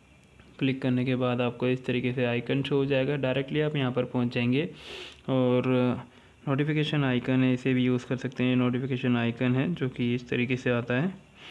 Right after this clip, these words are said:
और आप देख सकते हैं बैटरी स्टाइल है, बैटरी स्टाइल इस तरीके से यूज़ होती है, इसको भी यूज़ कर सकते हैं। और यहाँ पे आप देख सकते हैं बैटरी परसेंटेज है, बैटरी परसेंटेज को हम इनसाइड भी शो कर सकते हैं, आउटसाइड भी शो कर सकते हैं। Do not show, शो नहीं करना चाहते तो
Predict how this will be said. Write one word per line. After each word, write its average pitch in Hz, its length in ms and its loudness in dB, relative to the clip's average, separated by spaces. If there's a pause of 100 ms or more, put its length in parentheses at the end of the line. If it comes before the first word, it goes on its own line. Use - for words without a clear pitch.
(400)
और 135 140 2
आप 127 100 0
देख 131 160 -2
सकते 131 240 -2
हैं 131 100 4
बैटरी 123 400 -2
स्टाइल 123 380 0
है, 123 60 2
बैटरी 123 360 0
स्टाइल 135 300 0
इस 135 160 -6
तरीके 135 280 0
से 135 120 -2
यूज़ 123 240 2
होती 123 240 -2
है, 127 80 2
इसको 135 240 -2
भी 131 120 2
यूज़ 131 220 2
कर 123 140 0
सकते 123 300 -4
हैं। 123 260 2 (480)
और 123 120 2
यहाँ 123 160 2
पे 135 100 2
आप 135 80 2
देख 131 160 0
सकते 139 240 -2
हैं 139 100 2
बैटरी 135 380 0
परसेंटेज 127 600 0
है, 120 80 2
बैटरी 127 300 0
परसेंटेज 143 500 0
को 147 140 -4
हम 143 220 -2 (520)
इनसाइड 151 500 4
भी 147 100 2
शो 143 180 2
कर 135 120 2
सकते 131 280 -2
हैं, 131 80 2
आउटसाइड 135 440 0
भी 139 100 2
शो 139 200 2
कर 135 160 2
सकते 135 300 -4
हैं। 131 300 4
Do 139 180 2
not 139 240 0
show, 120 220 0
शो 131 200 0
नहीं 131 200 2
करना 139 220 0
चाहते 131 280 0
तो 165 180 -8